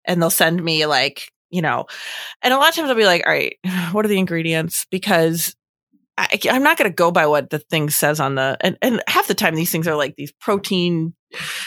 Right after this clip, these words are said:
shakes or these, you know, diet things or, I don't know, something that's giving you more calories in a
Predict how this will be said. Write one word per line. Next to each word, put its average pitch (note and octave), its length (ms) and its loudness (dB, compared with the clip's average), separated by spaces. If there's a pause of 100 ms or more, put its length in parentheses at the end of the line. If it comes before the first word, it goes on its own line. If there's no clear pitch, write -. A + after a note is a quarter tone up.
(120)
shakes G3+ 520 2
or E3+ 80 4
these, E3 420 -2
you F#3 80 2
know, D3+ 240 0 (320)
diet G3 420 4 (680)
things F#3+ 460 4
or, C#3+ 300 2
I F#3+ 120 2
don't E3+ 100 2
know, D3 160 0
something A3 300 0
that's F#3 160 0
giving F#3 260 2
you F3 100 2
more D3+ 640 2 (240)
calories G3+ 1040 4
in C3+ 220 0
a D#2+ 220 0